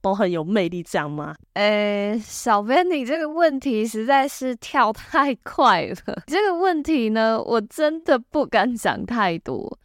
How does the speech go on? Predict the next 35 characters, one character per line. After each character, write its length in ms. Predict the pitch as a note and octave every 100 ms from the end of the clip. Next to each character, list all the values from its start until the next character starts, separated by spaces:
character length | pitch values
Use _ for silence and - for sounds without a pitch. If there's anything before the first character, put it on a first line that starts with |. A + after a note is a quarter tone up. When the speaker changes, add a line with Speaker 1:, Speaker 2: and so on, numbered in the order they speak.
| _ -
Speaker 2:
可 140 | A#3
是 100 | E4+
我 160 | F4 B2+
可 160 | A#3 G#3+
以 80 |
告 260 | - G#3 F3
诉 340 | F3 G#3 A#2+ A#1
你， 180 | A1 - G#3 G3+ _ _
医 240 | A#3+ A#3+
师 180 | A#3 G3+
跟 240 | G#3 G#3
我 140 | G3+ E3+
们 200 | D#3 E3
都 200 | F#3 F3
一 200 | - D#3+
样， 240 | F#3 E3 D#3+
就 160 | - D#4+
是 100 | E4
一 120 | B3+
个 120 | A#3+ G3+
职 320 | E3 E3 E3
业， 280 | F#3+ D#3+ - _ _ -
然 160 | F3+
后 260 | G#3+ B3 A3
我 160 | F3+
们 220 | F3 E3 E3+
是 220 | A3 G#3
在 180 | G#3 G3+
职 240 | - E3
业 160 | F#3+ F#3
上 180 | F#3
面 180 | F3+ F#3 F3
互 160 | G3
相 140 | F#3 - E3+
配 240 | - -